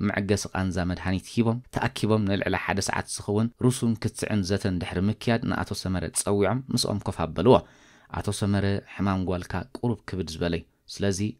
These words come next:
ዓቕሚ እንተለካ ብቁልጡፍ ንወፃኢ ሃገር ወሲድካ ኣሓክምማ። እዚ ግናይ ሕማም ካብ መዓልቲ ናብ መዓልቲ እንዳማዕበለ እዩ ዝኸይድ። ሕጂ ግዜ ምቕታል ነቲ ሕማም ዝያዳ ዕድል ምሃብ እዩ። ስለዚ ተቐላጠፍ" በሎ እቲ ዕድመ ድፍእ ዘበለ ሓኪም። "እዋእ ዶክተር፣ እንታይ ዲ ሕማማ?"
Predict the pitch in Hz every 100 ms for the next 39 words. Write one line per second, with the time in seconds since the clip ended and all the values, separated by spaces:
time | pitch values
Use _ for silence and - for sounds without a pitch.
0 | - 90 95 90 - 92 95 - - 101
1 | 123 - - 92 87 - 85 90 82 85
2 | 104 - 113 - - - - - - 95
3 | 87 80 _ _ - 95 101 107 98 -
4 | 101 107 - 90 95 90 - 92 87 85
5 | - 87 - 90 87 - 87 85 85 -
6 | 82 - _ _ _ - 82 95 87 90
7 | 90 - - 101 113 90 - 92 92 90
8 | 90 87 90 87 82 82 87 82 - _
9 | _ - 92 98 85 92 - - 87 80
10 | - - - 85 92 107 104 107 - 98
11 | 92 87 - 95 82 85 82 - - 120
12 | _ - - - - 90 98 98 117 -
13 | 95 - _ - 127 143 127 135 131